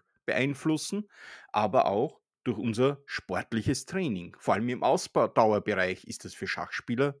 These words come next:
sehr wichtig. Wenn ihr dran denkt, dass Turniere im Schnitt über neun Tage dauern und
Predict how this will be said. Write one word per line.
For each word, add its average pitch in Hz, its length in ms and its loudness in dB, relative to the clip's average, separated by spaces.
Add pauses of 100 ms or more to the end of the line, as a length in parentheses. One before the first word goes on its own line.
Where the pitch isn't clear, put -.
(140)
sehr 120 260 0
wichtig. - 420 -8 (480)
Wenn 107 140 0
ihr 95 120 2
dran 87 260 -8
denkt, 110 440 -4
dass 110 160 -4
Turniere 101 500 0
im 107 220 -6
Schnitt - 380 -6
über 95 140 -8
neun 85 320 -10
Tage 110 280 2
dauern 151 460 2 (680)
und 226 300 0